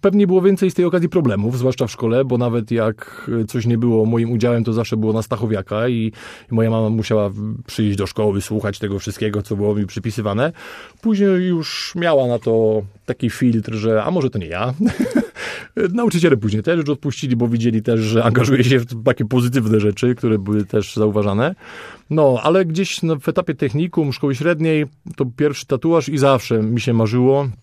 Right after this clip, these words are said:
żeby całe swoje ciało pokryć tatuażami takimi właśnie kolorowymi,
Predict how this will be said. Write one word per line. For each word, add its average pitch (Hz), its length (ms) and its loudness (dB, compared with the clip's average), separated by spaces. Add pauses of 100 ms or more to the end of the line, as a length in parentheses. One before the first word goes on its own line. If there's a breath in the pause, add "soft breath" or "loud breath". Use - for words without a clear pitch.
(220)
żeby 113 220 -2
całe 120 320 0
swoje 117 280 0
ciało 113 220 2
pokryć 95 460 -8
tatuażami 107 600 -2
takimi 104 280 -4
właśnie 101 240 -2
kolorowymi, 107 920 2